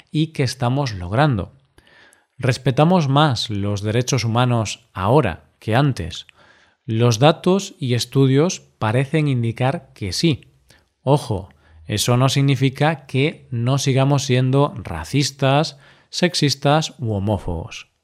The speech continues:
Es decir, aquí estamos hablando de que actualmente respetamos más los derechos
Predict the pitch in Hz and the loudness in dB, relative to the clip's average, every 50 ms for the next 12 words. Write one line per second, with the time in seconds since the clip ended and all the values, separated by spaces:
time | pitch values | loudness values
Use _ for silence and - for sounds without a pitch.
0 | _ - 131 120 117 123 107 - 104 87 87 110 - _ _ _ _ - - - | _ -4 -2 0 2 0 0 0 -4 -6 -6 -8 -14 _ _ _ _ -20 -20 -20
1 | - _ _ - 110 101 - 120 - - 131 127 135 127 139 131 135 139 139 143 | -20 _ _ -10 -8 -4 -4 -2 0 0 2 2 2 2 2 2 4 4 4 2
2 | 147 147 156 170 - - 226 143 113 107 117 113 - 110 104 - - - 113 104 | 2 2 2 0 0 -4 -8 -6 -4 -4 -4 -2 -2 -4 -4 -6 -6 -4 -4 -2
3 | 101 110 131 139 135 127 117 - 120 127 160 190 - _ _ _ _ _ _ _ | 0 2 2 2 2 2 0 0 -2 -2 -2 -6 -10 _ _ _ _ _ _ _
4 | - 117 113 92 - - 113 - 120 117 120 127 127 117 110 113 120 127 131 131 | -8 -6 -6 -4 -4 -4 -2 0 0 0 2 2 0 0 0 0 2 2 2 2
5 | 139 147 - - - 113 101 101 98 95 101 98 110 120 117 - - 139 156 156 | 0 -4 -8 -12 -10 -6 -6 -4 -4 -4 -2 0 0 -2 -2 0 0 0 0 -2
6 | - | -4